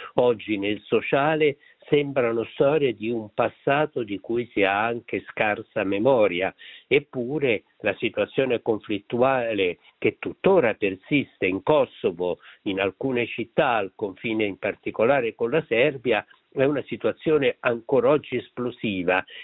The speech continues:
e senza la comprensione della memoria non comprendiamo da un lato i comportamenti anche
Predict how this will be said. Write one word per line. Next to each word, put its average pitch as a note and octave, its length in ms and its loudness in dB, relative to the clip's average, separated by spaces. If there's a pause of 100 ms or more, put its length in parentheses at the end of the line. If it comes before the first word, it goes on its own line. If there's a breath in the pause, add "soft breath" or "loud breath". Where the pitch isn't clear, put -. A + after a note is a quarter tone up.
e C3+ 180 2 (120)
senza G#3+ 460 -2
la C#3+ 140 -2
comprensione C3 1000 -2
della G#2+ 280 2
memoria G#2 720 2
non C#3+ 220 -2
comprendiamo A2 1080 0 (200 loud breath)
da A2 220 0
un G#2+ 80 -2
lato E3 320 0
i A#2 100 -8
comportamenti G#2 1080 -2
anche G2+ 540 -2